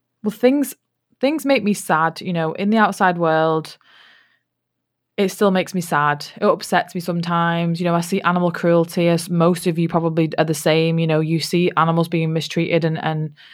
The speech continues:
you know, the planet being destroyed, and it really does upset me. And yeah, that is triggering me, because it upsets me because people don't respect Mother Earth.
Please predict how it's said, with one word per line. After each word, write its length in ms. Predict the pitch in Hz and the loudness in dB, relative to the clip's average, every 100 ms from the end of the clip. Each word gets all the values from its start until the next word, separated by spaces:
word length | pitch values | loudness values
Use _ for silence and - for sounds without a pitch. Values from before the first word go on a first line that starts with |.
| - _ - | -20 _ -4
you 80 | |
know, 60 | 175 | -2
the 100 | 170 | -2
planet 460 | - 170 170 170 170 | -2 0 0 0 -4
being 240 | 165 165 | -4 -4
destroyed, 640 | 160 - 160 160 160 160 - | -6 -2 2 4 4 0 -2
and 280 | 160 156 156 | -4 -2 -4
it 120 | 160 | -4
really 240 | 165 170 | 0 0
does 160 | 170 165 | 0 -4
upset 400 | 165 - 165 - | -6 -2 -4 -2
me. 340 | 180 208 247 _ _ _ _ _ _ | -4 -4 -4 _ _ _ _ _ _
And 180 | 175 180 | -2 2
yeah, 240 | 180 196 | 2 2
that 220 | 208 190 185 | 4 2 0
is 100 | - | -6
triggering 420 | - 208 220 214 | -4 0 0 2
me, 240 | 220 220 | 2 2
because 440 | 202 - 196 185 - | 0 -2 -2 -2 -2
it 140 | 170 | -4
upsets 640 | 139 143 - 180 202 - | -2 -4 -2 -2 -2 -2
me 80 | 226 | -2
because 320 | 220 214 190 | 0 0 -2
people 260 | 175 190 180 | -2 -4 -2
don't 180 | 185 - | -2 -4
respect 480 | 180 - 165 - 175 | -8 -2 -2 -2 -6
Mother 220 | 165 156 | -4 -2
Earth. 540 | 156 185 226 _ _ | 0 0 -2 _ _